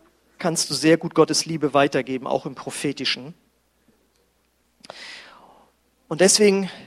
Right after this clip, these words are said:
das ist etwas, was sich lohnt, wenn wir das als ganze Gemeinde lernen. Und du persönlich natürlich. Und ich möchte dich deswegen fragen, wenn du das möchtest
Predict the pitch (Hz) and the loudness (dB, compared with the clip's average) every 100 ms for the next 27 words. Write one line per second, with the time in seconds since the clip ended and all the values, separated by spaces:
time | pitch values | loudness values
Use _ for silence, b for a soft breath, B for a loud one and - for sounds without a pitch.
0 | B _ _ - 170 175 180 - 165 160 | B _ _ -2 -2 0 -2 2 2 2
1 | - 147 135 160 180 226 247 254 196 175 | 0 -4 -2 4 8 10 8 4 -2 0
2 | 170 160 147 - 165 160 190 185 160 151 | -2 -2 -6 0 2 2 0 -2 -2 0
3 | 147 127 123 135 160 190 196 208 226 _ | 0 -2 -2 2 2 2 -4 -4 -8 _
4 | _ b b b b b b b b b | _ b b b b b b b b b
5 | b b b b b b b _ _ _ | b b b b b b b _ _ _
6 | _ - 160 156 - - 165 160 147 147 | _ -2 -2 0 -6 -8 -10 -4 0 2
7 | 139 113 123 - 120 120 - - 151 160 | 0 -2 -6 -6 -6 -6 -8 -6 -4 -2
8 | 165 170 190 165 - - 160 143 131 - | 2 2 2 -4 -2 0 0 0 -2 -2
9 | 160 175 196 170 156 135 - 165 190 - | 2 4 4 2 2 0 2 2 2 0
10 | 220 - - | 0 -2 -6